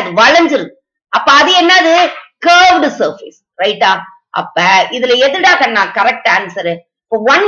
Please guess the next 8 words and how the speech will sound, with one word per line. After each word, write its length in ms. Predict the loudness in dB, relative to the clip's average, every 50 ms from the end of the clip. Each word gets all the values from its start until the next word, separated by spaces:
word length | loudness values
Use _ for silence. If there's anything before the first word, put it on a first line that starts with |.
| -2 0 0
curved 280 | 2 2 2 2 0 -2 -2
surface 300 | -4 -2 -2 -4 -4 -4 -6 -8
மட்டும் 240 | -6 -4 -2 0 0
வராது, 280 | 2 2 0 0 -2 -4 -4 -2
ஏன்னா 120 | 0 -2 -2 -2 -6 -12 -8 _
plane 380 | 0 2 4 4 4 4 2 0 0 0
சர்ஃபேஸும் 520 | 0 0 -2 -4 -6 -6 -6 -6 -6 -6 -6 -6
இருக்கு. 240 | -8 -10 -12 _